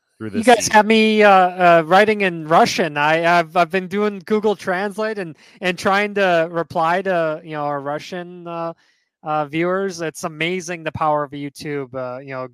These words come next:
Speaker 1: Yeah.
Speaker 2: getting, uh, you know, across, uh, the world and, uh,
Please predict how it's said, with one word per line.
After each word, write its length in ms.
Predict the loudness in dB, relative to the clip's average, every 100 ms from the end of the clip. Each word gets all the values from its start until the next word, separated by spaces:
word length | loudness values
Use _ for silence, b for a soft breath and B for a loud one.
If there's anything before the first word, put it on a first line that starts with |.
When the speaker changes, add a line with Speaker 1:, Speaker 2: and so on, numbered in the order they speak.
| _
Speaker 1:
Yeah. 120 | -8
Speaker 2:
getting, 240 | -8 -10 -16 _ _ _ _ _
uh, 460 | -4 -2 -2 -4 -10
you 80 | -10
know, 160 | -8 -6
across, 720 | -6 -4 -2 -4 -6 -12 -14
uh, 380 | -8 -6 -4 -6
the 100 | -8
world 520 | -6 0 0 0 -2 -8
and, 340 | -14 -16 -14
uh, 240 | -10 -10